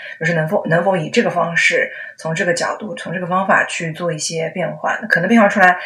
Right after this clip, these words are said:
对于正文字体来说不一定适用，那可能对于美术字体或者说这个标题字体，可能有一些，呃，怎么，怎么样的一个，呃，创意的作用。但对于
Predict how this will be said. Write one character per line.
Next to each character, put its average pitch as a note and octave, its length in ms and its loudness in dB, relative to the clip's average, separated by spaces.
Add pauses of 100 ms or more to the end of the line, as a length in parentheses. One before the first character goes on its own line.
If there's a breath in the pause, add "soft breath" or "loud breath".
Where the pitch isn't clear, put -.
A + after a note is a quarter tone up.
(380 loud breath)
对 G#3 180 8
于 G3+ 80 2
正 A#3 180 6
文 E3 120 4
字 D#3+ 100 -6
体 - 160 -6
来 B2 140 2
说 E3 200 0
不 F3 140 -4
一 G3 100 2
定 F#3 280 0
适 E3 240 2
用， D3+ 200 -6
那 - 80 0
可 E3 220 0
能 D#3+ 140 0
对 F#3 160 0
于 E3 200 -2 (300 loud breath)
美 - 180 -4
术 B3+ 160 6
字 A3+ 140 4
体 D#3+ 200 -6
或 E3 120 -14
者 D#3+ 100 -10
说 D#3+ 380 -2
这 E3+ 160 -8
个 - 60 -8
标 G3+ 160 4
题 F3 140 -2
字 D#3+ 120 -10
体， - 260 -14 (240 loud breath)
可 - 140 -2
能 D3+ 160 0
有 D#3+ 180 0
一 D#3 40 -6
些， E3 500 0 (300)
呃， - 640 0
怎 D#3+ 160 -6
么， D#3 120 -8
怎 D#3 140 -12
么 D#3 60 -6
样 E3 180 0
的 D#3+ 100 -6
一 D#3 60 -12
个， D3+ 340 -6 (420 soft breath)
呃， - 160 -2
创 E3+ 260 2
意 D3+ 40 -6
的 D#3 80 -14
作 E3+ 240 -2
用。 D#3 220 -6 (220 loud breath)
但 G3 200 2
对 A3 180 8
于 G3+ 300 0